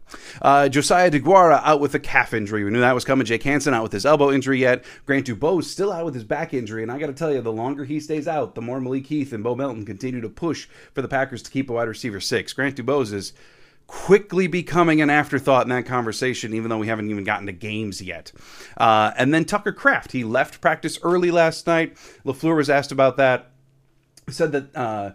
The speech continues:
seems that he got kinda banged up on a play. He heard that it was gonna be nothing too serious. So, great. Okay, now, depth charts for last night. The number ones, I know that's what you wanna know,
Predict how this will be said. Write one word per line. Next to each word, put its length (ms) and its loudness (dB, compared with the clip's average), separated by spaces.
seems 340 -6
that 120 -2
he 40 -8
got 160 -4
kinda 200 0
banged 280 -2
up 140 0
on 80 4
a 60 0
play. 480 2
He 300 -10
heard 440 4
that 100 2
it 120 0
was 140 -8
gonna 180 -2
be 160 -4
nothing 460 -4
too 240 -8
serious. 540 -14
So, 240 -12
great. 220 4
Okay, 220 6
now, 260 0
depth 260 2
charts 280 2
for 140 0
last 260 4
night. 220 -2
The 60 0
number 520 2
ones, 460 2
I 60 2
know 140 2
that's 160 0
what 260 2
you 60 -2
wanna 320 2
know, 380 4